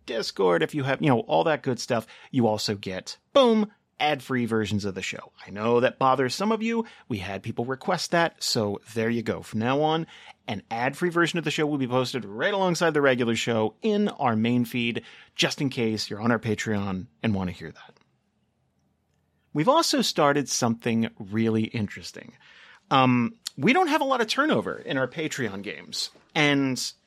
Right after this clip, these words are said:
what I want to do, because I've been with these two groups for so long, is I wanted to do a couple of things.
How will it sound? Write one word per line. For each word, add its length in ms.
what 260
I 100
want 140
to 80
do, 380
because 640
I've 200
been 500
with 140
these 180
two 180
groups 280
for 160
so 240
long, 240
is 180
I 40
wanted 140
to 60
do 100
a 60
couple 320
of 80
things. 380